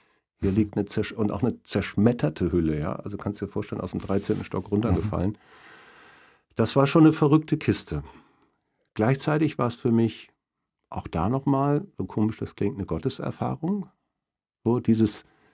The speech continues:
Speaker 1: eine tiefe Gewissheit kam in mein Herz, als hätte Gott mir gesagt, Uwe, diese Antwort, wo Frank ist, die gebe ich dir nicht, aber Frank weiß es und ich weiß es und es ist gut so.
Speaker 2: Mhm. Aufgehoben
Speaker 1: Der, der
Speaker 2: irgendwie.
Speaker 1: Herr über den Tod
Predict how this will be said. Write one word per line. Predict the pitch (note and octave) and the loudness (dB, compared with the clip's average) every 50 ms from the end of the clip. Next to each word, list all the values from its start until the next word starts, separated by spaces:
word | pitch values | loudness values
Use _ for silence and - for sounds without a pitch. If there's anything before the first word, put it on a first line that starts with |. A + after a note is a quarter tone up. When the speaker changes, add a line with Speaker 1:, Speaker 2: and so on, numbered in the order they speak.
| _ _ _ _ _ _ _ _ _ _ _ _ - | _ _ _ _ _ _ _ _ _ _ _ _ -4
Speaker 1:
eine | - G#2 G#2+ G#2 G#2 - | 0 0 0 0 -2 -4
tiefe | - - - E3+ G3+ G3 - - F#3 | -8 -2 2 2 2 2 2 0 2
Gewissheit | C#3+ C3 A#2 - C3+ C3+ - - D#3+ D3 - - | 2 2 2 2 2 2 2 0 -2 -2 -2 -4
kam | - - B2+ B2 | -6 -6 -4 -4
in | B2+ B2 | -2 0
mein | A#2 A2+ G#2+ G2 | 0 0 0 0
Herz, | G2 G#2 G#2 B2 C#3 - - - - - _ | 0 -2 -2 -4 -6 -8 -10 -12 -14 -16 _
als | - - F#2+ - - | -12 -12 -10 -8 -6
hätte | A2+ B2 B2 | -4 -4 -2
Gott | - A#2 A#2 - | -2 -2 -4 -2
mir | B2 A#2 A2+ | -2 0 0
gesagt, | A2+ G#2+ A2 G#2+ G#2 - - - | 0 0 -2 -2 -4 -6 -4 -2
Uwe, | A#2 A#2+ A#2+ A#2 - - _ _ _ _ _ _ _ _ _ _ _ _ _ - - - | 0 0 0 -2 -4 -8 _ _ _ _ _ _ _ _ _ _ _ _ _ -20 -4 2
diese | - B2+ A#2+ - - - | 2 2 2 2 -2 0
Antwort, | - B2+ A#2 - A#2+ A2 G#2 | 0 0 2 2 2 2 2
wo | G#2+ G2+ | 0 -2
Frank | - - G#2 G#2+ A#2 A#2 | -2 0 -2 -2 -2 -2
ist, | B2 A#2 - - | -4 -6 -4 -4
die | G#2+ | -2
gebe | G#2 A2 A2 A2 | 0 2 2 2
ich | G#2+ G#2 - | 0 -2 -2
dir | - F2 F2 | -2 0 0
nicht, | E2+ F#2 G#2+ - - - - | 0 0 -2 -4 -8 -12 -10
aber | - F2 G2 F#2 | -8 -6 -6 -6
Frank | - - - A2 A2 A#2+ A#2+ - | -6 -6 -6 -4 -4 -4 -4 -4
weiß | A#2+ A#2 A#2 A#2 A#2 - | -4 -2 -2 -2 -2 -4
es | A2 - - | -6 -6 -6
und | - G2+ - | -6 -6 -6
ich | - G2+ - - | -6 -8 -6 -6
weiß | - E2+ E2+ E2+ D#2 - - | -4 -2 -2 -2 -2 -2 -4
es | A#2+ - - - _ _ _ _ _ _ _ _ _ _ _ _ _ - | -4 -6 -8 -16 _ _ _ _ _ _ _ _ _ _ _ _ _ 0
und | G2+ G2 - | 0 0 0
es | G#2 - - | 0 -2 -2
ist | F#2 - - _ - | -4 -4 -6 _ 0
gut | - A2 G#2 G#2 - | 2 2 2 2 -2
so. | - - D#2 D2 C#2+ C#2+ - _ - | -6 -6 -4 -4 -6 -8 -12 _ -6
Speaker 2:
Mhm. | - - - - - G2 F#2+ - _ _ _ _ - | -4 -4 -4 -4 -6 -10 -10 -12 _ _ _ _ -2
Aufgehoben | F#2+ F#2 - - G#2+ G2 G#2 G#2 F2 F2 E2+ - F2 F2 G2+ - | -2 -2 0 2 2 2 2 2 0 -2 -4 -4 -8 -8 -10 -8
Speaker 1:
Der, | - G#2 | -4 -2
der | G2+ G2 | 0 0
Speaker 2:
irgendwie. | G2 F#2 G2 | 2 2 0
Speaker 1:
Herr | A2 A#2+ C#3 D3 D3 - | 0 0 0 -2 -4 -6
über | - A2+ G#2+ A2 G#2+ | -2 0 2 4 6
den | G#2 G2+ G2 G2 | 6 4 4 2
Tod | - - B2 B2 C3+ C3 - - - | 0 0 2 4 4 2 0 -4 -16